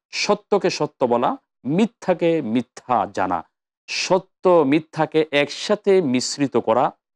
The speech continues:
এটা আমাদের জন্য উচিত নয়। আজকের আম-, আমরা অনেক সময় দেখা যায় আমাদের নিজেদের স্বার্থের জন্য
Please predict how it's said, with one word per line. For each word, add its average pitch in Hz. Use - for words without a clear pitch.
এটা 113
আমাদের 104
জন্য 98
উচিত 110
নয়। 90
আজকের 120
আম-, 156
আমরা 143
অনেক 139
সময় 165
দেখা 131
যায় 135
আমাদের 143
নিজেদের 143
স্বার্থের 135
জন্য 95